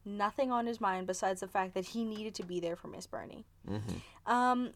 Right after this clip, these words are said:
Speaker 1: she told him that, like, they were brothers, so she loved his dedication to her boy, and she has nobody now. Literally nobody.
Speaker 2: That hurts.
Speaker 1: I know. <laughs> Way to throw it in there, hey. <laughs>
Speaker 2: Yeah.
Speaker 1: Sorry. So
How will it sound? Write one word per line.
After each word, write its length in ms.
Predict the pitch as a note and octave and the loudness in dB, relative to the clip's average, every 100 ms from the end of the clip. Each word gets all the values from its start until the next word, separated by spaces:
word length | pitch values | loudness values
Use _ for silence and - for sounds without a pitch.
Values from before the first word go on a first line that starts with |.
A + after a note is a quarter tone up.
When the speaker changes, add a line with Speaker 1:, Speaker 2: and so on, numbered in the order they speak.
| A#3 | -4
Speaker 1:
she 180 | - | -4
told 220 | C4 D4 D#4+ | 2 2 4
him 140 | D#4+ | 6
that, 360 | D4+ C4 B3 - | 10 10 8 4
like, 200 | F#3+ G3 - | 0 0 0
they 160 | G3+ G#3+ | 0 4
were 140 | C4 | 6
brothers, 460 | A#3 F3 E3 F3+ - | 6 2 2 -2 -4
so 300 | - G#3+ F#3+ | -4 -2 0
she 240 | - G#3 | -2 0
loved 260 | G3+ G3 - | 4 2 2
his 320 | - G3 F#3 | -4 -4 -2
dedication 480 | F#3 F#3 F#3 F#3 F#3 | -2 0 -4 -4 -4
to 100 | G#3 | -4
her 100 | F#3 | -4
boy, 300 | F3+ E3+ E3+ | -2 -2 -2
and 140 | E3+ F3+ - | -4 -10 -12
she 240 | - - | -12 -8
has 200 | F#3 F#3+ | -4 -4
nobody 420 | G3+ G#3 F#3+ F3+ E3 | 0 2 4 2 -2
now. 240 | G2+ F3 - - - - - - - - - - | -2 -2 -4 -20 -20 -20 -20 -20 -20 -20 -20 -16
Literally 540 | G3+ G#3 A3 - F#3 F3+ | -4 0 2 2 0 0
nobody. 400 | D#3 - - - - - - | -2 -2 -4 -8 -14 -16 -4
Speaker 2:
That 300 | - - - - | 0 0 -2 -6
hurts. 380 | - - - - - | -10 -10 -16 -10 -6
Speaker 1:
I 100 | G3 | -4
know. 240 | E3+ - - - - - - - | -4 -6 -10 -20 -20 -20 -18 -18
<laughs> 500 | - - C4+ B3+ - | -16 -4 -4 -2 6
Way 240 | A3 C4+ | 10 12
to 80 | A#3+ | 10
throw 380 | - B3+ A#3+ A#3 | 6 8 10 12
it 80 | |
in 180 | A3+ D#4+ | 12 10
there, 220 | A#3+ F#3 | 10 10
hey. 400 | G#3+ C4+ B3+ E4+ - | 12 12 12 10 8
<laughs> 60 | - - - - A#2+ | -8 -20 -18 -12 0
Speaker 2:
Yeah. 220 | C3 A2+ - - - | 2 2 -2 -12 -14
Speaker 1:
Sorry. 640 | - - F4 A#4 A#4 F4 - - - - - - | -14 10 12 12 10 4 -2 -14 -20 -18 -18 -14
So 500 | - - D#4+ D4 - | 2 12 12 12 6